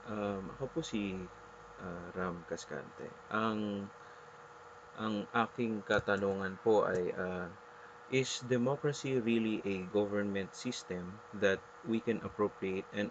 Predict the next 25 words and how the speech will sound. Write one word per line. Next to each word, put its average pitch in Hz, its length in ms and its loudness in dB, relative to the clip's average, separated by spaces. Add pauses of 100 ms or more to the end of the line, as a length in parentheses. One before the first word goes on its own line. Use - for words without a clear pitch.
adopt 107 400 4
for 92 240 4
our 95 240 4
societal 101 760 0
and 95 220 -6
cultural 95 480 0
makeup? 113 400 2 (720)
If - 160 0
yes, 135 480 6
how 120 160 4
can 110 320 0
we 104 80 0
appropriate 101 640 2
and 92 160 -6
adopt 120 320 0
it? 90 160 -4 (240)
If - 240 -4
not, 123 320 2 (240)
what 107 160 6 (160)
is 107 240 0
the 98 240 0
compromise? 98 640 0
What 98 240 0
form 101 400 2
of 92 160 -6